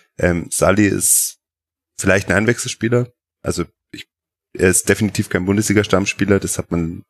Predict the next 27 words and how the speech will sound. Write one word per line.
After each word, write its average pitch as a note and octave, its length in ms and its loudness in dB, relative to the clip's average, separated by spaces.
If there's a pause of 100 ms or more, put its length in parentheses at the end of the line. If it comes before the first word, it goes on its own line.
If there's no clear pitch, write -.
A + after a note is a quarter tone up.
(160)
jetzt - 260 0
leider F2+ 260 2
auch E2 140 -2
mal G2+ 120 0
wieder F#2+ 140 0
gesehen. F#2+ 460 -2 (580)
Und F2 380 0
Palacios F#2+ 500 0
ist - 180 -2
auch G#2 200 2
noch A2 100 4
nicht G#2+ 160 2
so G2+ 120 0
weit, F#2 220 2
der E2+ 100 2
ja, E2+ 260 4 (120)
ähm, F2 280 -2
vielleicht - 360 -2 (100)
manchen F2 320 -2
noch F2 60 -4
ein F2+ 60 -6
Begriff F#2 340 -2
ist - 140 -4
von E2 360 -6 (320)
Leipziger F2+ 500 0
Zeiten F2 500 0
und - 460 -8